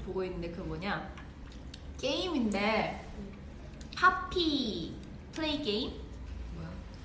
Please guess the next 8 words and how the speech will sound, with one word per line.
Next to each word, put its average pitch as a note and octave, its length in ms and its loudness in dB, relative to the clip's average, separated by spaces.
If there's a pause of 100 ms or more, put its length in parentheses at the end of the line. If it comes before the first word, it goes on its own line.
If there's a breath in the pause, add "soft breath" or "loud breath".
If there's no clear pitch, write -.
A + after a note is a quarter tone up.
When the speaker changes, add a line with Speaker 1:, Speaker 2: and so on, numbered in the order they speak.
(440)
Speaker 1:
공포 A3 360 0
게임이거든요. F#3 640 -2 (320)
근데 G#3+ 200 2
막 G3 160 0
그렇게 A3 280 0
공포는 G3+ 420 -2
아니고 F3 520 -4
인형. G#3 560 2